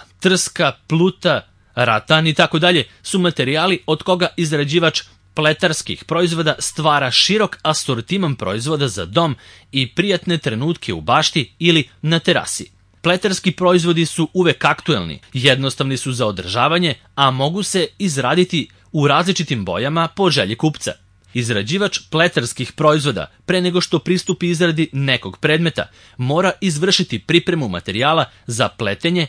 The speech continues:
na odgovarajući način, što podrazumeva da je pre toga izvršio kvalitetan izbor istog. Izrađivač pletarskih proizvoda u svom radu koristi i alat koji je neophodan za oblikovanje i izradu pletarskih proizvoda.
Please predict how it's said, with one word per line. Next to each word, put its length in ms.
na 280
odgovarajući 840
način, 420
što 300
podrazumeva 840
da 220
je 220
pre 220
toga 300
izvršio 480
kvalitetan 600
izbor 320
istog. 360
Izrađivač 640
pletarskih 640
proizvoda 600
u 120
svom 340
radu 300
koristi 540
i 160
alat 280
koji 300
je 100
neophodan 760
za 220
oblikovanje 840
i 80
izradu 420
pletarskih 600
proizvoda. 520